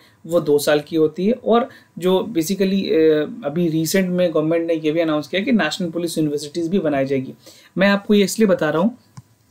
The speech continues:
क्योंकि इंडिया में जो लेवल है पुलिस की, उसमें हमें चेंजेस लाने की ज़रूरत है, और किस तरह से अभी ट्रेनिंग का ड्यूरेशन है उसकी क्लैरिटी आपको होनी चाहिए। Now, an I P S officer is being trained for two year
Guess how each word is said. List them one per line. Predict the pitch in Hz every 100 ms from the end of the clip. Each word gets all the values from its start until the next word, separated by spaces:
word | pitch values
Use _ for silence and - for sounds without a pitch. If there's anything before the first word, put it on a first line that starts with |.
| _ -
क्योंकि | 170 170
इंडिया | 160 160 151 196
में | 214 214 208 - _ -
जो | 151
लेवल | 135 147 202
है | 160 165
पुलिस | 165 151 156 -
की, | - 165
उसमें | 175 175 214 208 208 202 _ _ 156
हमें | 175 180
चेंजेस | 165 160 180 165
लाने | 147 147
की | 143
ज़रूरत | 143 143 143
है, | 196 214 - _ 185
और | 180
किस | 262 247
तरह | 220
से | 202 214
अभी | 202
ट्रेनिंग | 202 180 180 196
का |
ड्यूरेशन | 180 170 170 156 202
है | 196 - - _ _ _ _ _ _ -
उसकी | 156 214
क्लैरिटी | 214 156 143 147
आपको | 160 135 165
होनी | 135 131
चाहिए। | 131 135 147 _ _ _ -
Now, | 196
an | 196
I | 160 170
P | 226
S | 220
officer | 208 208 202 214 202
is | 180
being | 196 190
trained | - 190 185
for | 180
two | - 185 180
year | 214